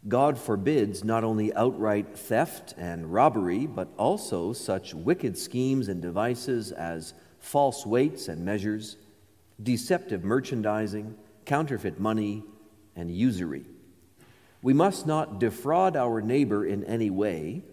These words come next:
whether by force or by show of right. In addition, God forbids all greed and all abuse or squandering of his gifts. What does God require of you in this commandment?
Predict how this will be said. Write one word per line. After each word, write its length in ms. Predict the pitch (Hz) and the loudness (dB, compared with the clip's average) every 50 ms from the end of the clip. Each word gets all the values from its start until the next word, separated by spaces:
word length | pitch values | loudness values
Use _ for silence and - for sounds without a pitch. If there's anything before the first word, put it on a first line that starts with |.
| - - - | -20 -12 -2
whether 260 | 90 104 101 98 104 | 0 2 2 2 2
by 200 | 92 95 90 90 | 0 0 -2 -2
force 680 | 90 - - 117 107 117 127 151 151 - - - - - | -4 -4 0 2 4 4 4 2 0 -4 -8 -10 -8 -6
or 180 | 87 90 95 92 | -2 0 0 0
by 300 | 85 87 85 82 82 85 | 0 -2 -2 -2 -4 -6
show 500 | - - - - 113 113 110 - - - | -8 -8 -4 -2 0 0 0 0 -2 -4
of 120 | 78 76 | -6 -6
right. 440 | 82 87 92 85 85 107 - - - - - - - - _ _ _ _ _ _ _ _ _ _ _ _ _ - | -6 -4 -4 -4 -4 -6 -8 -10 -14 -20 -20 -20 -20 -20 _ _ _ _ _ _ _ _ _ _ _ _ _ 2
In 100 | 131 135 | 4 4
addition, 540 | 139 143 196 220 220 - 165 139 139 120 101 | 8 8 8 8 6 4 2 0 2 2 2
God 280 | 135 135 147 156 139 | 2 2 2 2 0
forbids 440 | - 147 123 113 147 160 156 127 131 | 0 -2 0 2 2 2 2 2 0
all 240 | 120 120 110 104 98 | 0 2 0 0 -2
greed 580 | 87 92 113 135 147 127 104 101 117 151 - - - - - - - - - | -4 0 2 4 4 4 2 0 -4 -8 -10 -14 -18 -20 -20 -20 -18 -12 -6
and 100 | 87 98 | -2 -2
all 160 | 101 101 104 | 0 0 -2
abuse 580 | 98 85 101 113 143 147 170 170 - - - | -2 0 4 6 6 6 6 4 -2 -6 -4
or 120 | 104 98 98 | -4 -4 -4
squandering 680 | - - - 120 113 123 135 139 127 110 104 107 104 | -6 -6 -2 0 2 2 2 2 2 0 -2 -2 -2
of 120 | 101 95 92 | -4 -4 -4
his 120 | 95 87 | -6 -6
gifts. 480 | 92 110 143 127 - - - - - - - - - - _ _ _ _ _ _ _ _ _ _ _ _ _ _ _ _ _ _ _ _ _ _ _ _ _ - | -4 -4 -4 -4 -6 -8 -14 -16 -16 -18 -20 -20 -20 -20 _ _ _ _ _ _ _ _ _ _ _ _ _ _ _ _ _ _ _ _ _ _ _ _ _ 0
What 220 | 147 175 160 147 | 0 0 2 4
does 200 | 156 165 190 180 | 4 2 2 2
God 300 | 151 156 143 135 135 117 | 4 4 6 6 6 4
require 680 | 110 117 120 120 - - 156 165 202 220 - 110 95 | 2 0 -2 -2 -2 0 2 4 4 4 2 2 0
of 200 | 67 58 82 80 | 0 -4 -6 -4
you 220 | 87 90 90 85 82 | -4 -4 -4 -4 -4
in 80 | 80 | -6
this 140 | 87 87 - | -8 -10 -10
commandment? 640 | - - - 82 78 73 69 - 85 117 160 - | -10 -10 -8 -8 -8 -8 -8 -8 -8 -10 -10 -12